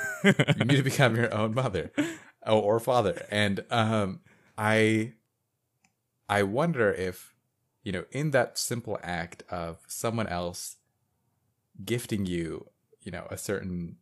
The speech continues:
Speaker 2: food item or, or, or buying an appetizer for you,
Speaker 1: Mm-hmm.
Speaker 2: if there is a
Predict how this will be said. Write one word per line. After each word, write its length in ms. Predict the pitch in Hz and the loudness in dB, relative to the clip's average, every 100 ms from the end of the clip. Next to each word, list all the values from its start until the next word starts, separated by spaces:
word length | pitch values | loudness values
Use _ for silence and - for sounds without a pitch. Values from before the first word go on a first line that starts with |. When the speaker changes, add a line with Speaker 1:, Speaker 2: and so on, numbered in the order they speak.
| _ | _
Speaker 2:
food 340 | - 110 95 | -8 -6 -4
item 360 | 80 80 85 85 | -6 -10 -10 -8
or, 100 | 85 | -6
or, 240 | - 98 - | -2 -4 -2
or 100 | 104 | -2
buying 320 | 87 107 110 | 0 0 0
an 60 | 98 | -2
appetizer 480 | 90 - 92 85 - | -6 -6 -8 -8 -10
for 240 | - 85 | -8 -8
you, 220 | 82 - - | -8 -10 -2
Speaker 1:
Mm-hmm. 340 | 113 98 92 110 _ - | -2 0 -4 -8 _ -10
Speaker 2:
if 160 | 110 - | -8 -2
there 180 | 101 98 | 0 0
is 120 | 95 | 0
a 300 | 95 90 | -2 -2